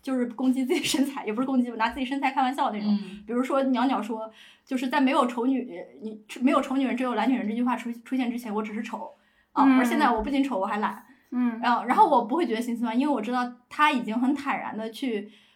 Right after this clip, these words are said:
Speaker 1: 接受了这个事实，而且他能够用自己的一套很自洽的价值观去解构这个事实，他对自己有新的评价体系。
Speaker 3: 嗯。
Speaker 1: 所以我，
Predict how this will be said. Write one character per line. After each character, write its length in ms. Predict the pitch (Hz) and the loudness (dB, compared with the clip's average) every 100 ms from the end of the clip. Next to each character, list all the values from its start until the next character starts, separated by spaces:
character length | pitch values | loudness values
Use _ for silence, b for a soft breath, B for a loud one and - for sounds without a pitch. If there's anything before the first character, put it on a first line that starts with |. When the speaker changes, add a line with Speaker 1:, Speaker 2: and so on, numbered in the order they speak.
| b | b
Speaker 1:
接 200 | - 359 | -2 0
受 140 | 427 339 | 2 2
了 120 | 254 | 2
这 100 | 294 | 2
个 100 | 285 | -2
事 180 | - 330 | -2 -4
实， 220 | - 202 | -4 -2
而 200 | 202 240 | -2 -2
且 480 | 240 - 190 151 - | -4 -6 -8 -8 -10
他 240 | - 277 | 0 2
能 220 | 269 208 214 | 2 0 -2
够 160 | 254 | -2
用 160 | 269 269 | 0 0
自 160 | 269 | -2
己 100 | 233 | -6
的 240 | 202 185 180 | -4 -6 -8
一 100 | 190 | -10
套 460 | - 254 214 202 | 0 2 2 0
很 380 | 214 226 180 180 - _ _ _ | -4 -6 -6 -14 -18 _ _ _
自 120 | 339 | -10
洽 200 | 262 277 | -2 -2
的 60 | 240 | 0
价 100 | 233 | -2
值 80 | 214 | -2
观 140 | 240 | -4
去 100 | 254 | -4
解 160 | - - | -8 -4
构 160 | 262 | -2
这 80 | 208 | -2
个 80 | 202 | -4
事 160 | - 202 | -10 -12
实， 280 | - 156 _ _ _ - | -14 -20 _ _ _ -8
他 100 | 311 | -4
对 160 | 311 277 | -4 -4
自 80 | |
己 80 | 285 | -2
有 100 | 214 | -2
新 140 | 208 277 | 0 -2
的 80 | |
评 160 | 247 208 | -2 -6
价 140 | 202 | -8
体 120 | - - | -8 -14
系。 240 | - - | -18 -10
Speaker 3:
嗯。 280 | 254 247 226 | -2 -2 -2
Speaker 1:
所 140 | 208 339 | -2 0
以 40 | |
我， 140 | 311 | 2